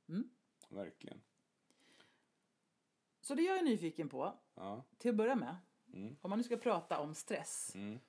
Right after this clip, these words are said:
Speaker 1: så vill man ju veta, vad är det för någonting? Jag har länge instruerat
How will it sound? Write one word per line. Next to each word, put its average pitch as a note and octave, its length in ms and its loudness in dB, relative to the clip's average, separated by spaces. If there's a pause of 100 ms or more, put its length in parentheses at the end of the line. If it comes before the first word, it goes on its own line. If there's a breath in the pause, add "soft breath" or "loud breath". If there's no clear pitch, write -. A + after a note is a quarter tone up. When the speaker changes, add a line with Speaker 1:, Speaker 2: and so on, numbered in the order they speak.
Speaker 1:
så - 160 -6
vill G#3 180 6
man F#3+ 160 4
ju F#3+ 60 4
veta, E3 380 0 (200 loud breath)
vad D#3 120 0
är A#3+ 200 6
det A#3+ 80 2
för - 60 -10
någonting? C#3 440 -6 (280)
Jag G#3 520 -4
har F#3+ 260 -2
länge F#3+ 480 -2
instruerat D#3 760 -6